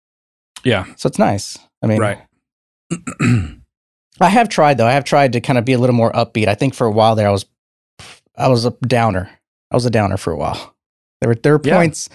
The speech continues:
Speaker 2: where I was just the downer and, and you had to really kind of push me and bring me back up.
Speaker 1: Yeah. And, and, and that, I, I think that role switches sometimes, but I think usually, yeah, you, I mean, there's been a lot of times where you, you come in and, um, it's, it's like you didn't wanna talk.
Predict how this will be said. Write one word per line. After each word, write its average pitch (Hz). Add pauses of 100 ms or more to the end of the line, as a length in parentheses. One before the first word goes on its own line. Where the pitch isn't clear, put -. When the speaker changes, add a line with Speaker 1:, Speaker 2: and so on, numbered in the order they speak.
(320)
Speaker 2:
where 151
I 143
was 139
just 175
the 175
downer 151
and, 127
and 117
you 127
had 135
to 123
really 127
kind -
of 110 (160)
push -
me 123
and 107
bring 113
me 113
back 104
up. 101 (100)
Speaker 1:
Yeah. 247
And, 214
and, 202
and 214
that, -
I, 165 (240)
I 190
think 202
that 131
role 127
switches 123
sometimes, 123
but 117
I 117
think 117
usually, 117
yeah, 110
you, 110 (100)
I 131
mean, 151
there's 185
been 147
a -
lot 127
of 120
times 120
where 113
you, 110 (120)
you 117
come 110
in 104
and, 101
um, 92 (120)
it's, -
it's -
like 151
you 160
didn't 139
wanna 127
talk. -